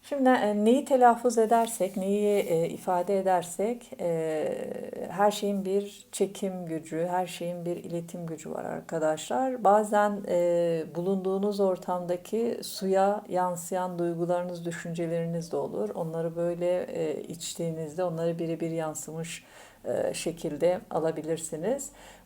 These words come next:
Bu yüzden, e, suyun, e, ya da böyle mutfaktaysanız mutfaktaki, e, mutfakta mesela bir televizyon olayına girmeyin. Ümitsiz konuları su çekiyor arkadaşlar.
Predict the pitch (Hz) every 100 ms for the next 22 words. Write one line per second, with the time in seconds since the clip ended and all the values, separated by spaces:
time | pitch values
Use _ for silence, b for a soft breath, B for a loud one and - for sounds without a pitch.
0 | - 233 240 208 196 190 190 - - 170
1 | 170 170 170 170 - 214 202 185 180 -
2 | - - _ _ 233 160 160 160 180 196
3 | 196 190 185 - - 165 175 - 185 -
4 | 196 185 185 170 160 165 165 - - 170
5 | 165 - 175 170 - 170 - 175 170 165
6 | 170 147 165 196 180 165 - 160 185 170
7 | 175 175 180 202 180 175 170 165 - 180
8 | 165 151 180 214 B B B - 196 180
9 | 160 - 202 220 - 254 254 - 226 208
10 | 202 196 208 262 262 - - 214 220 226
11 | - 196 - 185 160 147 143 147 156 -
12 | - 185